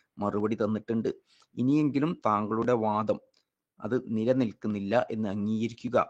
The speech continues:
ഇനി അംഗീകരിക്കുന്നില്ലെങ്കിൽ എന്താണ് ബാക്കിയുള്ളത്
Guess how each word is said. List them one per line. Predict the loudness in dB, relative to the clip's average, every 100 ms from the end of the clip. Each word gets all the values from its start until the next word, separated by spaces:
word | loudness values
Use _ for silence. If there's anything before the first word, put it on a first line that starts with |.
| -6 _ _ _
ഇനി | -2
അംഗീകരിക്കുന്നില്ലെങ്കിൽ | 0 2 4 2 2 0 0 0 0 0 -2 -6 _
എന്താണ് | -4 -2 2 2 2 0 -6
ബാക്കിയുള്ളത് | -2 0 0 -2 -2 -2 -4